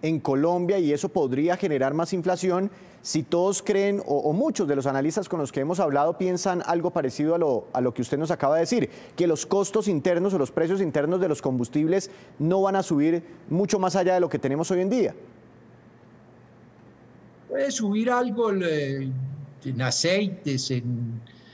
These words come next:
Speaker 2: en llantas, en, en expectativas de inflación, pero el grueso del costo, que es el costo en bomba de gasolina, del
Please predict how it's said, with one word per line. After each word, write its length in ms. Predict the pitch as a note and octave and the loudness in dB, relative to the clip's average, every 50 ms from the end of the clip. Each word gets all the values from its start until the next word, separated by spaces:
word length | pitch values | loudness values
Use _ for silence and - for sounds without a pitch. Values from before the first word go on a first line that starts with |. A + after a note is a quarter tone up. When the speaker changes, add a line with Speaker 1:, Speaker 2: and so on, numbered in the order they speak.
| - - - - - | -20 -20 -20 -16 -8
Speaker 2:
en 680 | - C3 B2+ C3 C3 C3 B2+ B2+ B2+ B2+ B2 A#2+ A#2+ A2+ | -4 -2 -2 0 0 0 0 0 -2 -2 -4 -4 -6 -6
llantas, 840 | A2 B2+ C3+ D3+ F3+ G3 G3 F#3+ F#3+ - - C#3 B2 A#2 A2 - - | -4 -2 0 2 2 2 2 0 -2 -2 -2 -2 -2 -2 -4 -4 -4
en, 440 | B2 A#2 A#2 A#2 A#2 A#2 A#2 B2 B2+ - - - - - - - - - - - - - | -4 -4 -4 -4 -4 -4 -4 -6 -8 -10 -14 -20 -20 -20 -20 -20 -20 -20 -20 -20 -20 -8
en 160 | - D3+ C#3+ D#3 | -4 -2 -2 -2
expectativas 880 | C#3+ - - - E3 D3+ C3+ - E3 D3 C3+ D#3+ G3 G3+ G#3 G#3 G3 F3 | -2 -4 -4 -4 -4 -4 -2 -2 -2 -2 -2 -2 0 0 0 0 0 -2
de 60 | F#3 | -2
inflación, 600 | D#3 B2+ C3 D3 C3+ C3+ - F#3+ F#3 D3+ C3 - - | -4 -2 -2 -2 -2 0 0 0 0 0 -2 -4 -4
pero 180 | C#3 C3 C3+ | -2 -2 0
el 140 | C3+ C3+ C3 | 0 0 0
grueso 500 | C3 E3+ G3 A3 A#3+ B3 A#3 - B3 A#3+ | 0 0 2 2 2 2 0 0 0 0
del 220 | A3 E3+ C#3 C3 | 0 0 -2 -4
costo, 420 | - F#3+ G3+ - - - - B2+ C3 | -2 -2 -2 -2 -4 -8 -8 -10 -6
que 80 | - D#3+ | -6 -4
es 100 | C#3 G3+ | -2 -2
el 140 | G3 F#3 - - - - | -2 -4 -4 -10 -16 -6
costo 600 | - G#3+ A#3 B3 A3+ - - - B3 B3 A#3+ - - - - - - - - - - - | -2 0 0 0 0 -2 -4 0 0 0 0 -4 -12 -16 -18 -20 -20 -20 -20 -20 -10 -4
en 760 | F3 D#3 C#3+ C#3+ C#3+ C#3 C3+ C3+ C#3 C3+ C3+ C3+ C3+ C3 B2+ B2 | -2 -2 0 0 0 0 0 0 0 0 0 0 0 -2 -2 0
bomba 400 | D#3+ G3+ G#3+ G#3 G#3 G3 A3 G#3 | 0 0 2 2 2 2 2 0
de 80 | F#3 | 2
gasolina, 680 | D3+ D3+ C#3+ - D3 C#3+ C#3+ F3 F#3+ F3 D#3 B2+ G2+ - - - - - - - - - - - - - - - - - - - | 0 0 -2 -2 -2 -4 -2 -2 -2 0 0 -2 -4 -6 -12 -20 -20 -20 -20 -20 -20 -20 -20 -20 -20 -20 -20 -20 -20 -20 -8 -4
del 1000 | C#3+ C#3+ C#3+ C#3 C3+ C3+ C3 B2+ B2+ B2+ B2+ B2+ B2 B2 A#2 A#2+ A#2+ B2+ C3 | -2 0 0 2 2 0 0 0 0 0 0 0 -2 -2 -4 -4 -4 -6 -6